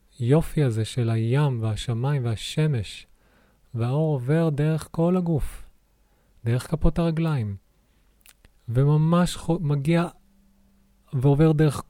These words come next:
כל הכוכבה המופלאה הזו, ומגיע לליבה.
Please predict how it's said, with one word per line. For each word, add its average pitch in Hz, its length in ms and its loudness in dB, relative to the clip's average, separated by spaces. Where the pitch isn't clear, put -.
כל 190 360 4
הכוכבה 135 580 4
המופלאה 123 640 0
הזו, 135 280 -2
ומגיע 120 400 -2
לליבה. 117 460 -2